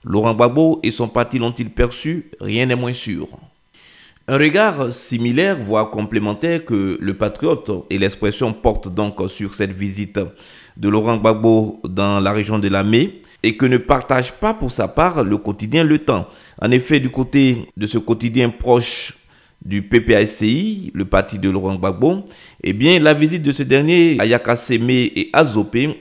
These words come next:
aura été gigantesque. Le Temps qui parle d'un accueil délirant pour Gbagbo à Yakasseme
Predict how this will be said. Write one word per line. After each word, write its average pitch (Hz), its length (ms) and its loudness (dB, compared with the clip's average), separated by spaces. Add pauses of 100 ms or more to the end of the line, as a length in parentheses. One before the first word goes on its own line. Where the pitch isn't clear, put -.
aura 110 220 2
été 110 320 -2
gigantesque. 113 640 -4 (480)
Le 95 160 -2
Temps 185 260 2
qui 123 140 -6
parle 110 600 2 (340)
d'un 120 180 0
accueil 113 360 4
délirant 117 560 2
pour 104 140 -6
Gbagbo 101 380 0
à 95 80 2
Yakasseme 107 720 0